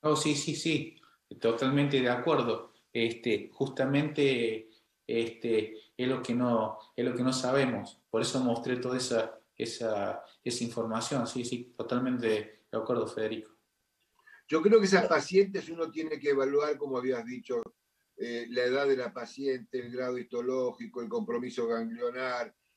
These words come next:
Speaker 2: y si es un triple negativo o es un G R dos positivo. No es lo mismo un luminal B que estas pacientes. Hay condiciones del paciente que se escapan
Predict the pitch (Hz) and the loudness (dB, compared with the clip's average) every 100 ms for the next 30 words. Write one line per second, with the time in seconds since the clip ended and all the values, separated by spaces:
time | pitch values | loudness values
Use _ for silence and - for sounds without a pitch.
0 | - 147 147 - 151 160 160 - 147 131 | -10 -8 -6 -4 -2 0 0 -2 -4 -2
1 | 120 147 143 143 131 123 127 - 131 135 | 0 -2 2 4 4 6 4 2 2 4
2 | 135 123 123 123 127 107 110 110 113 107 | 4 4 2 -2 -4 -2 -2 0 0 0
3 | 107 101 - - 107 107 117 127 120 110 | -6 -8 -14 -18 -8 -4 0 2 2 0
4 | 123 123 120 117 113 107 113 123 123 117 | -2 -4 -2 -4 -2 0 2 2 0 0
5 | 127 - _ _ _ 117 113 120 - 101 | 0 -2 _ _ _ -8 -2 -2 -2 -4
6 | - 120 104 104 98 101 _ - 131 147 | -2 0 0 -2 -6 -10 _ -2 2 2
7 | 147 139 127 120 - 139 139 127 113 101 | 4 2 2 -2 0 2 2 -2 -4 -6
8 | 120 135 135 131 110 113 113 104 123 117 | -4 -2 -4 -4 -8 -6 -6 -4 -2 -2
9 | 127 123 | -2 -2